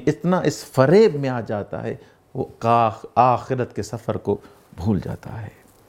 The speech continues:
اللہ اکبر۔ انسان کو دیکھنا چاہیے کہ میں کہاں پر ہوں،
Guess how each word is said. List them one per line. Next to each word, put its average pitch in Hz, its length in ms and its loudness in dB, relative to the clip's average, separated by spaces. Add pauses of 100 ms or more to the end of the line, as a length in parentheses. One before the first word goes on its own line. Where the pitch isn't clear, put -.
(360)
اللہ 80 260 0
اکبر۔ - 640 -10 (800)
انسان 110 460 0
کو 127 300 -4 (680)
دیکھنا 110 340 0
چاہیے 82 400 -6 (840)
کہ 95 80 -2
میں 104 140 4
کہاں 107 280 2
پر 123 180 0
ہوں، 131 180 -6